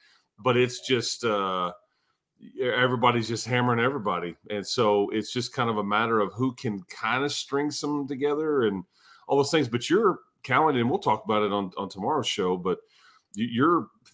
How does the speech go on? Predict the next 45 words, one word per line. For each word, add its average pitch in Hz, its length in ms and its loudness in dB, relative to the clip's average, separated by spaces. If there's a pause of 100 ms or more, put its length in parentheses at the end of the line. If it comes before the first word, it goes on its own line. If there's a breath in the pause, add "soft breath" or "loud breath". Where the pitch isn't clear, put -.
(260)
I 101 80 -14
mean, 92 420 -8
i-, 110 40 -2
if 117 260 -4
we're 131 80 2
being 131 180 4
honest 147 340 0
with 104 100 -2
ourselves 101 460 0
here 110 140 -2
and 123 80 -4
trying 120 140 0
to 107 60 -2
be 107 100 0
realistic, 110 580 0
you're 127 80 -2
staring 101 380 0
at 98 80 -2
a 98 60 -2
three-game 107 380 0
losing 127 300 0
streak 82 320 -8
going 101 200 0
into 98 120 0
Waco 101 380 2
tomorrow 85 280 -4
night. 76 220 -10 (760 soft breath)
You 95 80 -2
know, 113 360 -2
I 101 60 4
mean, 104 120 2
that's 117 220 4
just 127 160 0
the 117 80 2
harsh 120 280 6
reality 120 460 6
of 87 160 0
it. 80 100 -4
It, 98 140 2
it's 110 160 -2
gonna 113 200 2
take, 117 360 2
uh, 98 300 4
an 104 100 2
upset, 92 520 0